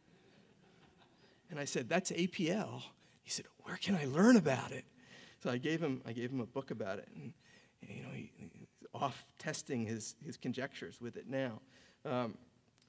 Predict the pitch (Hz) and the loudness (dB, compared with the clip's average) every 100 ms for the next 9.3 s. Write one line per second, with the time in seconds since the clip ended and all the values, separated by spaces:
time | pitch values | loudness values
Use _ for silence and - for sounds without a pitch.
0 | _ - 170 143 - 170 170 160 196 190 | _ -8 0 0 0 -2 2 6 8 10
1 | 165 208 170 120 - 131 117 - - _ | 8 8 4 0 0 0 0 -4 -20 _
2 | _ _ _ _ _ _ _ _ - 160 | _ _ _ _ _ _ _ _ -4 2
3 | 185 175 160 143 131 - 160 127 - 160 | 4 6 6 4 2 -2 -2 -2 0 2
4 | 139 143 147 147 127 110 - 131 113 123 | 2 2 0 2 0 -2 -2 -2 0 2
5 | 185 110 - - _ _ - - _ - | 2 2 -4 -18 _ _ -20 -20 _ -4
6 | 117 120 139 123 - 139 131 147 139 170 | 0 2 2 0 -2 -2 -2 0 -2 2
7 | 139 135 131 123 139 123 135 120 123 127 | 2 2 0 -2 -2 0 0 0 0 0
8 | 151 87 - - - - - - - - | 0 -2 -8 -10 -18 -20 -20 -20 -20 -20
9 | - 147 135 | -10 -2 -2